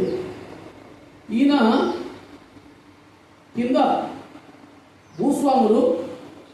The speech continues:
జాగీర్దారులు, జమీందారులు, పట్వారీలు, పటేళ్ళు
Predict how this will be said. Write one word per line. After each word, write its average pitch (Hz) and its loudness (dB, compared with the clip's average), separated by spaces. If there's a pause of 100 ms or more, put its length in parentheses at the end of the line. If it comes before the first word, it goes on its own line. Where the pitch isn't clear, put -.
(480)
జాగీర్దారులు, 226 2 (1000)
జమీందారులు, 220 4 (1200)
పట్వారీలు, 208 2 (1080)
పటేళ్ళు 254 2